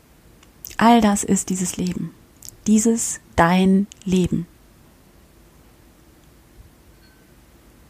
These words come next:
Und es fließt durch dich hindurch und es ist deins und es wurde dir geschenkt und es wird dir geschenkt in jedem einzelnen Moment und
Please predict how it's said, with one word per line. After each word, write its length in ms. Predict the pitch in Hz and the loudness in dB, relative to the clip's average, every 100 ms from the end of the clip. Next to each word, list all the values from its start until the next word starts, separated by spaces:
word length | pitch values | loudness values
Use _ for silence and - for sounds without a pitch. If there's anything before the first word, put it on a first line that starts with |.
| - _ _ - - - | -20 _ _ -20 -20 -2
Und 80 | 180 | 0
es 140 | 180 | 0
fließt 580 | - - 208 240 240 - | -2 -2 2 4 4 0
durch 140 | 180 - | -6 -6
dich 160 | 180 | -2
hindurch 760 | 185 175 175 185 185 - - - _ - | 2 2 2 -2 -2 -8 -20 -20 _ 0
und 100 | 180 | 0
es 80 | 175 | 0
ist 220 | 170 - | -4 0
deins 580 | 165 170 175 180 - - - - - - | 2 4 2 -2 -8 -14 -20 -20 -20 -8
und 140 | - 175 | 0 2
es 320 | 175 - - - - - - - - | 2 -4 -12 -20 -20 -20 -20 -20 0
wurde 280 | 202 233 214 | 6 6 4
dir 140 | 190 | -2
geschenkt 640 | 175 - 170 165 165 - - | -4 -4 0 0 0 -4 -4
und 140 | 175 | -4
es 240 | 175 - - | -4 -8 -8
wird 440 | 175 180 220 233 180 | -6 2 4 4 0
dir 80 | |
geschenkt 420 | 165 - 180 175 - | -4 -6 -4 -2 0
in 100 | 180 | 0
jedem 360 | 180 214 214 | 2 2 2
einzelnen 540 | 95 160 - 165 165 165 | 0 -2 0 2 2 2
Moment 460 | 165 165 165 165 | 2 2 0 -2
und 300 | - 180 170 | 0 2 2